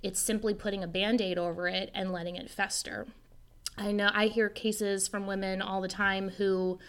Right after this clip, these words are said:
um, you know, were put on the birth control pill early in their life to regulate, to quote unquote, regulate their period. Um, and later on in life, when they come off the pill and they wanna start a family, they discover that,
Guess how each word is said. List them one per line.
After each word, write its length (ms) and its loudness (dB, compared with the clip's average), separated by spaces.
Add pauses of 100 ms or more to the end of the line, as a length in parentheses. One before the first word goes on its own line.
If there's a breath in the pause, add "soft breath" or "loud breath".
(380 loud breath)
um, 560 2
you 140 4
know, 100 2
were 120 2
put 180 2
on 140 0
the 60 -2
birth 200 0
control 240 -4
pill 340 -2
early 280 4
in 80 -4
their 160 -4
life 320 4
to 120 -6
regulate, 760 -2
to 220 -4
quote 280 2
unquote, 380 -2
regulate 340 0
their 140 -6
period. 600 4 (520 loud breath)
Um, 420 6 (240)
and 560 2
later 180 4
on 140 4
in 60 -2
life, 240 2
when 80 -4
they 100 -2
come 220 -2
off 120 -4
the 80 -8
pill 220 -2
and 80 -6
they 60 -4
wanna 180 -4
start 220 -2
a 20 -10
family, 400 4
they 120 2
discover 600 -2
that, 640 -4